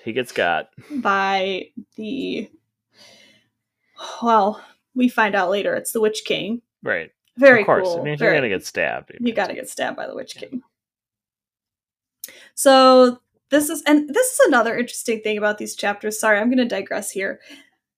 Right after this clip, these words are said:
Speaker 2: The main action of these chapters happens in, like, the last three paragraphs.
Speaker 1: Yes.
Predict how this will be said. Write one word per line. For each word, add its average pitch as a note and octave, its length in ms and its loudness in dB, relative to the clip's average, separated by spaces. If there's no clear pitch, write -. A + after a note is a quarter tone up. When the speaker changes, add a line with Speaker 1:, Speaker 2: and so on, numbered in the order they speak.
Speaker 2:
The B3 160 2
main B3 560 2
action C#4 720 2
of A#3 200 0
these A#3+ 260 -2
chapters C#4 720 -2
happens D4 600 2
in, B3+ 140 4
like, A3 240 -2
the A3+ 220 2
last G3+ 340 0
three G#3 240 -6
paragraphs. - 800 -6
Speaker 1:
Yes. G#2+ 360 -2